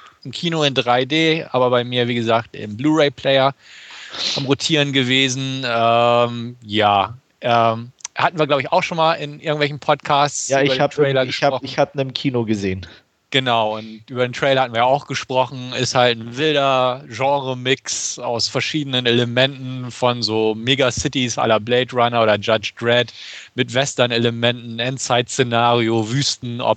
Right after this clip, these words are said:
Speaker 1: also alles mögliche wild
Speaker 2: Und
Speaker 1: zusammengehauen.
Speaker 2: nicht glitzernde Vampire.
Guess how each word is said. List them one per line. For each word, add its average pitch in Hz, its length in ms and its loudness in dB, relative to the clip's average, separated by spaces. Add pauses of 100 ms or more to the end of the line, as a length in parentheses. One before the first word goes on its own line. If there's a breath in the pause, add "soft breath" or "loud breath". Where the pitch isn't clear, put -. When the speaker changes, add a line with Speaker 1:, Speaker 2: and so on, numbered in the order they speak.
(160)
Speaker 1:
also 107 640 0
alles 120 300 2
mögliche 104 420 -2
wild 104 160 0
Speaker 2:
Und - 60 -8
Speaker 1:
zusammengehauen. 127 560 2
Speaker 2:
nicht - 100 -20
glitzernde 131 480 2
Vampire. 110 560 0